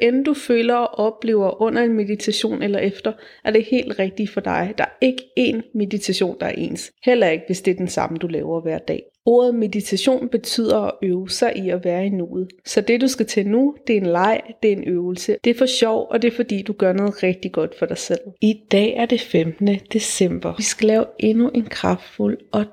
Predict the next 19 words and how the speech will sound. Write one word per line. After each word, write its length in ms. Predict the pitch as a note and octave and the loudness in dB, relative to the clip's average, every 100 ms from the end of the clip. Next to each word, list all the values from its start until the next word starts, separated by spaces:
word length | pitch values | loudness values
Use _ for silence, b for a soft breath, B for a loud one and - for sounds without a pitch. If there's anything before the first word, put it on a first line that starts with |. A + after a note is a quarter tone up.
| _ - | _ -2
dyb 340 | G#3 A#3+ - | 0 -2 -2
visualisering. 840 | G3 - F#3+ F#3 F3+ - - - - _ _ _ _ _ | -2 0 2 2 0 -2 -4 -4 -10 _ _ _ _ _
Jeg 80 | G3 | -2
håber, 420 | - G3+ G3 G#3+ | 2 2 2 2
du 100 | A#3 | 0
kommer 260 | A#3+ G3+ F#3+ | 0 0 0
til 160 | - | -2
at 60 | G3+ | -2
holde 300 | - G3 G3 | 0 0 2
lige 120 | G#3+ | 2
så 180 | G#3 A3 | 2 0
meget 280 | G3 F#3 - | 2 0 0
af 100 | F#3 | 0
den 180 | G3 F3+ | 0 0
her 80 | |
visualisering, 800 | F3+ F3+ - F#2+ F#3+ G3 - G3+ | -2 -2 0 0 0 -2 -4 -4
som 220 | - F3+ F3 | -4 -4 0
jeg 260 | F3 E3+ F3 | 0 0 -2
gør. 300 | F3 F3 | -8 -8